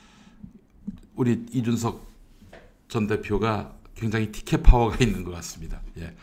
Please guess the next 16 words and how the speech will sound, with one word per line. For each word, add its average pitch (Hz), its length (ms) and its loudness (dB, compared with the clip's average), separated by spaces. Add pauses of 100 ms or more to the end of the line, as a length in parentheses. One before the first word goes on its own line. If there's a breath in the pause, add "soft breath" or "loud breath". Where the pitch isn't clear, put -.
(600 loud breath)
이준석이 165 920 4
왜 170 140 6
십이월 175 500 4
이십칠 147 680 -4
일에 143 360 0
그 107 360 0
탈당을 127 380 0
했느냐? 85 480 -4 (520 soft breath)
이준석이 165 640 2
새누리당 180 760 0
비대위원으로 139 760 2
정치에 120 600 -2
입문했을 104 640 0
때가 104 200 0
이천십일 131 1300 -2
년 208 400 2